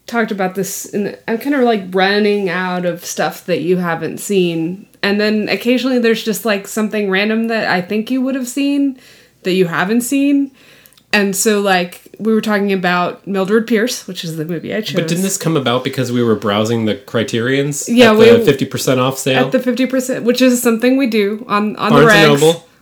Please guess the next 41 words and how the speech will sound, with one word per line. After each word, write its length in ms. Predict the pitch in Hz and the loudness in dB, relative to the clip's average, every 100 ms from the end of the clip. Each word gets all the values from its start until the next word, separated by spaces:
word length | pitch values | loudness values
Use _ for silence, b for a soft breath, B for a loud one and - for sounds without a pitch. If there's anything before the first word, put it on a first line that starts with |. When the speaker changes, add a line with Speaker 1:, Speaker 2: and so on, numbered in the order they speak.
| - | -2
Speaker 1:
On 180 | 208 254 | 2 4
the 80 | |
regs. 500 | 269 202 208 240 - | 4 4 2 -2 -4
Speaker 2:
Shameless 380 | - 135 131 123 | -2 0 0 -2
plug. 340 | - 127 135 - - | 0 0 0 -4 -2
Speaker 1:
<laughs> 1160 | 302 - 285 - - - - 247 - - - - | -2 -2 -8 -8 -10 -10 -10 -14 -14 -20 -18 2
Speaker 2:
Twice 280 | 147 135 143 | 6 6 6
a 60 | |
year, 180 | 131 131 | 4 4
Barnes 180 | 131 127 | 4 8
Speaker 1:
Twice 120 | 262 | 8
Speaker 2:
and 80 | 254 | 10
Speaker 1:
a 40 | |
Speaker 2:
Noble, 180 | 320 294 | 8 8
Speaker 1:
year. 280 | 262 220 220 | 8 6 6
Speaker 2:
fifty 200 | 247 226 | 4 4
percent 360 | 135 - 131 | 0 2 2
off 340 | 123 117 - - | 4 2 -2 -8
sale 380 | - 127 120 113 | 2 4 6 4
of 100 | 110 | 2
Criterion 500 | 117 110 120 117 110 | 0 2 2 2 4
Speaker 1:
Like, 20 | |
Speaker 2:
Blu-rays. 480 | 147 117 90 87 214 | 4 4 2 -4 -8
Speaker 1:
like, 200 | - - - - | -10 -14 -20 -14
why 340 | 214 208 180 | -8 -2 0
did 180 | 208 240 | 2 4
they 120 | 247 | 4
plan 260 | 247 254 240 | 4 2 4
this 160 | 254 - | 2 0
for 140 | 269 | 0
a 60 | 254 | 2
month 300 | 240 240 233 | 2 -2 -2
that 140 | 208 | 0
we're 140 | 247 | 2
spending 440 | 247 - 233 240 240 | 0 0 0 2 2
money 260 | 233 240 | 2 2
on 240 | 240 233 233 | 2 -2 -4
Christmas 580 | - 247 240 220 254 - | 2 0 2 0 0 -2
or, 500 | 202 208 196 190 - - - | -2 -2 -4 -6 -14 -20 -14
you 180 | 190 208 | -2 0
know, 240 | 180 151 | 0 -4